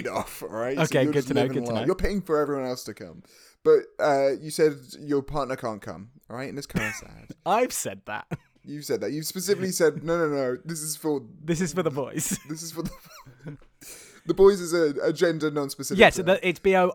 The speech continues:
Speaker 2: I S. It's a
Speaker 1: Yeah.
Speaker 2: gender neutral
Speaker 1: In,
Speaker 2: term.
Speaker 1: in the same
Speaker 2: Uh,
Speaker 1: way
Speaker 2: but,
Speaker 1: in
Speaker 2: but
Speaker 1: the
Speaker 2: very specifically, my partner is not one of the boys.
Speaker 1: <laughs> Really?
Speaker 2: It's gender neutral,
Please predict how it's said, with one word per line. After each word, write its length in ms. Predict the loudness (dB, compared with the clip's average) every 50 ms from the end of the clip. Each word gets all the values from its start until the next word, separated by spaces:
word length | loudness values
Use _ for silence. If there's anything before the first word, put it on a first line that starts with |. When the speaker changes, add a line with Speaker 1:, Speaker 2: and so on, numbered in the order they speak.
| 2
Speaker 2:
I 260 | 4 4 6 6 4 4
S. 260 | 2 0 0 0 -2
It's 120 | -6 -6 -6
a 60 | -2
Speaker 1:
Yeah. 60 | -2
Speaker 2:
gender 240 | 0 0 0 -2 -4 -4 -4 -6
neutral 220 | -6 -4 -6 -8
Speaker 1:
In, 60 | -4
Speaker 2:
term. 300 | 2 2 2 2 2 0 -2
Speaker 1:
in 100 | 0 0
the 100 | 2 2
same 200 | 4 6 8 8
Speaker 2:
Uh, 40 | 8
Speaker 1:
way 80 | 10 10
Speaker 2:
but, 140 | 10 8 8
Speaker 1:
in 80 | 6 4
Speaker 2:
but 140 | 2 2 2
Speaker 1:
the 60 | 0
Speaker 2:
very 300 | 2 4 4 4 4 2
specifically, 520 | -2 -2 0 2 4 2 2 0 -2 -4 0
my 160 | 0 0 0
partner 500 | 0 2 4 4 4 4 4 0 0 0 0
is 260 | -2 -4 -4 -6 -4
not 300 | -2 -4 -4 -4 -8 -8
one 140 | -6 -6 -6
of 160 | -8 -10 -10 -8
the 80 | -10
boys. 760 | -8 -4 -4 -4 -2 -2 -2 -4 -4 -10 -18 -18 -16 -16 -12 -10 -8
Speaker 1:
<laughs> 180 | -2 -2 0 0
Really? 240 | 0 -2 2 2 2
Speaker 2:
It's 180 | 2 2 -2
gender 300 | 6 6 6 6 6 2 0
neutral, 460 | 0 -2 -2 -2 0 0 0 -2